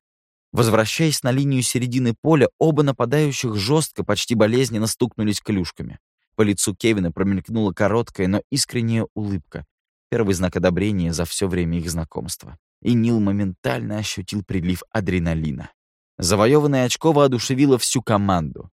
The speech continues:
При следующей попытке Рико ударить по воротам Мэтт подставил ему подножку.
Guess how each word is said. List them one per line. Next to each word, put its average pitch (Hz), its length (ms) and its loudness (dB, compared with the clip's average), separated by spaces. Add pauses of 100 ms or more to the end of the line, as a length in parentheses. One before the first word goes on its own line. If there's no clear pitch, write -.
(300)
При 113 120 2
следующей 107 520 2
попытке 101 500 0
Рико 101 220 0
ударить 101 400 2
по 104 100 -4
воротам 98 400 2
Мэтт 107 260 -2
подставил 135 420 -4
ему 139 200 0
подножку. 143 580 -4